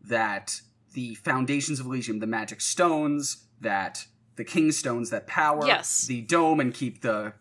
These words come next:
Speaker 1: settlement secure and alive, are
Speaker 2: Mm-hmm.
Speaker 1: an extremely finite resource, at least in the way that they're currently being used.
Speaker 2: Gotcha. Uh, I, th-, I thought you were gonna initially say, like, "Oh yeah, this is when they found out that they caused cancer."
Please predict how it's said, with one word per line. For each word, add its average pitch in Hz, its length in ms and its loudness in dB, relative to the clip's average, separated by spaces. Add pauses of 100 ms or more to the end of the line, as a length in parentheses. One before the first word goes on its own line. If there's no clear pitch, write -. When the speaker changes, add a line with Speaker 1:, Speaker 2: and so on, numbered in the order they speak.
(140)
Speaker 1:
settlement 127 580 2
secure 139 680 0
and 113 360 -2
alive, 120 600 2 (400)
are 131 320 6
Speaker 2:
Mm-hmm. 180 380 -4
Speaker 1:
an 156 60 4
extremely 156 880 4
finite 107 500 -2
resource, 104 560 -6
at 123 200 -4
least 127 240 -4
in 123 80 0
the 117 80 -4
way 107 160 -4
that 98 140 -12
they're 90 100 -12
currently 98 400 -10
being 87 260 -10
used. - 440 -16 (340)
Speaker 2:
Gotcha. - 520 -2 (400)
Uh, 208 180 8
I, - 20 10
th-, - 160 0
I 226 100 6
thought 277 200 6
you 254 120 -4
were 208 180 4
gonna 196 440 4
initially 202 500 2
say, 190 260 4
like, 185 340 -4 (380)
"Oh 302 80 10
yeah, 269 180 6
this 277 160 4
is 277 100 -6
when 277 120 -4
they 254 80 4
found 233 260 4
out 226 80 4
that - 140 -6
they 214 80 6
caused 220 340 2
cancer." 226 400 2